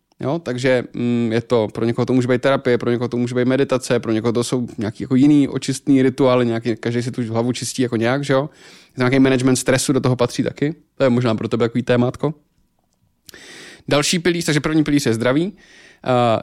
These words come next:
další pilíř je práce, jestli to, co dělám, vlastně přináší to, co od toho potřebuji, jestli mi to naplňuje, jestli mi to baví, prostě a tak dále. A další pilíř jsou vztahy, partnerský,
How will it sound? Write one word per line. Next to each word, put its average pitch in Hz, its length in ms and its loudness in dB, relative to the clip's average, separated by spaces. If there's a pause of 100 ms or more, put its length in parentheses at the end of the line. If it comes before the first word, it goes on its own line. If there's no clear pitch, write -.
další 135 360 0
pilíř 151 360 0
je 113 260 0
práce, 117 480 -2 (640)
jestli 127 180 -6
to, 117 100 -14
co 127 140 -4
dělám, 123 440 2 (200)
vlastně 113 240 -6
přináší 135 640 -2 (360)
to, 123 120 -4
co 127 140 -2
od 117 100 -2
toho 123 140 0
potřebuji, 120 360 0
jestli 113 180 0
mi 117 60 0
to 127 60 0
naplňuje, 127 320 2
jestli 117 180 -2
mi 113 60 -2
to 117 80 0
baví, 127 300 0
prostě 120 280 -10
a 104 40 -6
tak 104 140 -6
dále. 113 340 -4 (640)
A 113 420 2
další 139 400 0
pilíř 139 520 0
jsou 120 420 0
vztahy, 127 480 0 (640)
partnerský, 131 800 0